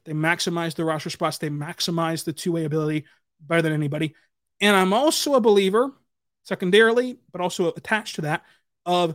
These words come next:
if you give Mark enough pieces and you give him enough wrinkles,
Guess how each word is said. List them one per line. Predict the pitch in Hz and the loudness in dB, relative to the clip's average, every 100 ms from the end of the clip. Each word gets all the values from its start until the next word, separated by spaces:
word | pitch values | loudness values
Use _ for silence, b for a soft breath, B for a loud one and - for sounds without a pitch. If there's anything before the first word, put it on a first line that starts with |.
| b b b | b b b
if | 202 208 208 | 0 0 2
you | 202 190 | 0 0
give | 143 240 302 277 196 - | -2 -4 -2 -4 -8 -10
Mark | 180 196 190 - | -2 0 0 -4
enough | 170 160 170 185 - _ | -4 -2 -2 -2 -6 _
pieces | _ 175 160 - 208 - b b b | _ -10 -8 -10 -14 -20 b b b
and | 170 | -2
you | 165 | -2
give | 139 240 302 | -2 -2 -2
him | 220 240 | -2 -2
enough | 196 180 180 156 | 0 0 -2 -4
wrinkles, | 151 185 - 277 240 | -2 -2 -4 -8 -10